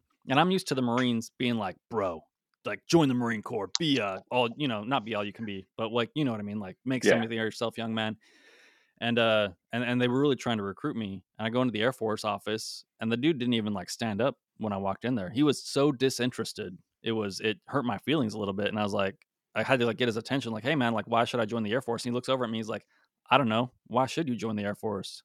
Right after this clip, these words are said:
Speaker 1: And I was like, like, "Well, this is
Speaker 2: Di-
Speaker 1: different. Like, now I gotta prove that I can join the Air Force, like, you terrible person."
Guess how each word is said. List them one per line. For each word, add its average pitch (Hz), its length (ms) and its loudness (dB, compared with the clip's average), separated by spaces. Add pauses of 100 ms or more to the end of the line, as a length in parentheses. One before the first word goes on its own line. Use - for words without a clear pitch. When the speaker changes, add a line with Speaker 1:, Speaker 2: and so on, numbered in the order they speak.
(100)
Speaker 1:
And 110 80 -6
I 110 60 -2
was 107 120 -6
like, 104 240 -8 (920)
like, 117 120 0 (540)
"Well, 139 160 6
this 247 140 4
is 123 100 -2
Speaker 2:
Di- - 160 0
Speaker 1:
different. 147 280 0
Like, 127 340 2 (160)
now 151 160 2
I 165 80 4
gotta 135 200 4
prove 156 480 4
that 123 140 4
I 117 100 6
can 156 360 2
join 131 160 0
the 120 120 0
Air 120 120 2
Force, 131 360 -2
like, 117 160 -6
you 123 120 -10
terrible 123 380 -2
person." 131 420 -6